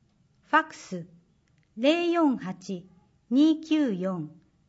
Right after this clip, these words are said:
一六零一。エイチティーティーピーエスコロンスラッシュスラッシュ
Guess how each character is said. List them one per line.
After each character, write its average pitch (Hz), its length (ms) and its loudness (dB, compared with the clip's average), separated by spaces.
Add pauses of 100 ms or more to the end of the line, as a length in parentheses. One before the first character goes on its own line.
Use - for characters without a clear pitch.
一 294 300 -2
六 320 320 -2
零 226 320 0
一。 170 400 -12 (1400)
エ 277 140 2
イ 311 160 -4
チ - 140 -20
テ - 140 -2
ィ 311 120 2
ー 302 60 -2
テ 311 40 -20 (100)
ィ 294 120 4 (100)
ー - 20 -20
ピ 269 320 0
ー 240 80 -4
エ 254 60 -2
ス - 220 -20 (420)
コ 294 160 2
ロ 220 160 -2
ン 156 180 -8 (460)
ス - 220 -4
ラ 285 140 4
ッ 294 40 -18
シ - 200 -12
ュ - 20 -10
ス - 180 -12
ラ 220 120 0
ッ - 20 -8
シ - 300 -16
ュ 165 80 -14